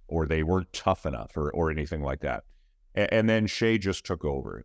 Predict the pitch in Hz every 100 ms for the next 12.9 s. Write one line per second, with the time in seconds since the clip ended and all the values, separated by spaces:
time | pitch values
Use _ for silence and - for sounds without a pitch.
0 | 87 85 107 127 127 - 92 101 98 92
1 | 87 90 80 87 80 78 87 85 - -
2 | 98 104 - 92 87 87 87 82 78 90
3 | 90 90 87 82 90 80 - 78 82 78
4 | - - - 87 95 82 78 78 - 73
5 | 73 71 - 71 65 60 - - - -
6 | 76 69 62 - 90 98 87 80 73 82
7 | - 73 73 67 71 82 67 58 - -
8 | _ _ - 76 73 73 73 - - -
9 | - 123 120 101 95 95 - 90 85 82
10 | 92 85 80 76 73 82 92 - 82 -
11 | 85 76 - - - 76 - 71 64 -
12 | 76 69 71 76 73 76 73 80 156